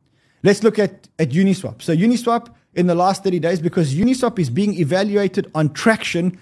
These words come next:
not on promise. Seventeen percent. In the last six days, thirty-five percent. But look at Astroport. In the last thirty days,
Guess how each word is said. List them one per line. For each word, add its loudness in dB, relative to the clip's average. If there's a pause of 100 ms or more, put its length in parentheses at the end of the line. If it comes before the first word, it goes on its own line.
(140)
not 4
on 0
promise. 0 (840)
Seventeen 0
percent. -4 (380)
In 0
the 2
last 0
six -4
days, -2
thirty-five -2
percent. -6
But -4
look -6
at -8
Astroport. -8 (380)
In 0
the 2
last -2
thirty -2
days, -2